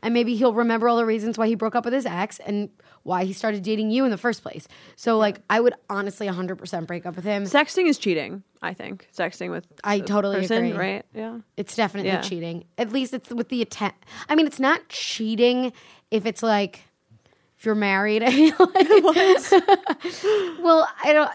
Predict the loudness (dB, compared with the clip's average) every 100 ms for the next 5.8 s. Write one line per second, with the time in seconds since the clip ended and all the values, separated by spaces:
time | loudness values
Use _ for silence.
0 | -4 0 2 6 6 8 6 2 0 2
1 | 4 4 4 2 0 0 -2 -2 -4 0
2 | 0 0 -4 -6 -8 -6 -4 -2 -2 -4
3 | -10 -14 -10 -6 -4 0 0 0 -2 -2
4 | -2 -2 -2 -2 -4 -10 -20 -4 2 2
5 | 2 0 0 2 4 6 4 2